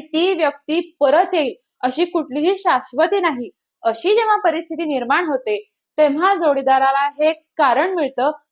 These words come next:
घटस्फोटासाठी अर्ज दाखल करण्यासाठी. पुढचा प्रकार आहे no resumption of cohabitation, म्हणजे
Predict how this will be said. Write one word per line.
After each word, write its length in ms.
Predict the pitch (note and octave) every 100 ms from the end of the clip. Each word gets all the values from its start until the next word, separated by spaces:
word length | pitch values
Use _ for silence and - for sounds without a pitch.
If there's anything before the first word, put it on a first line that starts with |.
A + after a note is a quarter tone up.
| -
घटस्फोटासाठी 1040 | A#3+ C4 E4 E4+ D4+ C#4 B3+ B3+ G#3+ - C4
अर्ज 240 | G3 G#3
दाखल 420 | D4 G4+ D#4+ C4
करण्यासाठी. 600 | A#3 G#3+ G3 G#3 G3 - G3+ _ _ _ _ _ _ _ _ _ _ _ _
पुढचा 280 | F#4+ F#4 G4+
प्रकार 360 | G#4 E4+ E4+ D#4+
आहे 240 | D4+ D#4+
no 180 | B3+ C4+ E4 F#4+
resumption 540 | F4+ D4 C#4+ - B3+
of 80 | D4+ - F4
cohabitation, 680 | D4 A#3+ - - - - F4 _ _ _ _ -
म्हणजे 280 | D#4 D#4+ G#4+